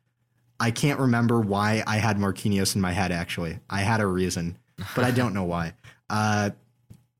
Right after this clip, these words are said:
still, great performance by P S G. Really showed how far Lille has fallen off. Like, uh, I, I, I, out of all of the champions from last season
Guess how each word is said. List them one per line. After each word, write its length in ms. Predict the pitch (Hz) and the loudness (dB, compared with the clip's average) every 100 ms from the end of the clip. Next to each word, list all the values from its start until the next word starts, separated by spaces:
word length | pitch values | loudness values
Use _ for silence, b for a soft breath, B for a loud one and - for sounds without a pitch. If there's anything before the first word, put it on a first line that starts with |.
| _ | _
still, 300 | - - 117 - - | -4 0 0 -2 -2
great 220 | 127 165 | -2 0
performance 400 | 170 151 143 135 | -2 0 0 0
by 140 | 113 | -2
P 200 | - 110 | 0 0
S 140 | 95 - | 0 -2
G. 320 | 90 87 85 - _ _ _ - | -2 -2 -4 -10 _ _ _ -6
Really 300 | 117 127 131 | 0 4 4
showed 520 | 120 - 117 107 101 | 4 2 4 2 0
how 240 | - 135 139 | -2 0 0
far 380 | 135 135 123 110 | 0 2 4 4
Lille 300 | 107 113 107 | 4 4 2
has 120 | 98 | 0
fallen 380 | - 98 90 82 | -2 -4 -4 -6
off. 360 | - - - _ _ _ _ - | -10 -14 -20 _ _ _ _ -6
Like, 240 | 101 98 | -4 -2
uh, 220 | 98 92 87 - | 0 -2 -4 -4
I, 160 | 117 - | -4 0
I, 400 | 120 120 113 - - _ _ 113 | 2 2 2 -2 -14 _ _ -2
I, 340 | 123 131 - - _ _ _ _ _ | 2 2 -2 -10 _ _ _ _ _
out 100 | 139 | 0
of 100 | 143 | 0
all 300 | 123 135 165 | 0 2 2
of 140 | 190 160 | 2 2
the 160 | 165 | 2
champions 920 | - - 120 123 143 143 151 160 - - _ _ - | 2 0 0 0 0 0 -2 -4 -6 -8 _ _ -4
from 220 | 113 101 | -2 0
last 300 | 101 117 - | 0 -2 -2
season 500 | 135 131 143 139 | 2 2 0 -2